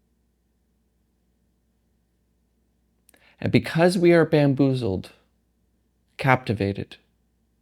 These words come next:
addicted to our thoughts, we believe that we are them. We believe that we are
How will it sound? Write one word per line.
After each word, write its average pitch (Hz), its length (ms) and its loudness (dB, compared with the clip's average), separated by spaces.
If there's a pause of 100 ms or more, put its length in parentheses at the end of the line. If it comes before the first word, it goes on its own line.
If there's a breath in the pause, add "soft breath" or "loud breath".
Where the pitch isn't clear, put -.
(280)
addicted 113 760 -6 (840)
to - 160 -2
our 104 120 2
thoughts, 113 540 -4 (520 soft breath)
we 123 100 6
believe 139 480 6
that 131 180 0
we 127 160 2
are 120 220 0
them. 104 360 -4 (3250)
We 113 100 0
believe 113 480 2
that 101 160 0
we 107 320 -2
are 117 360 -4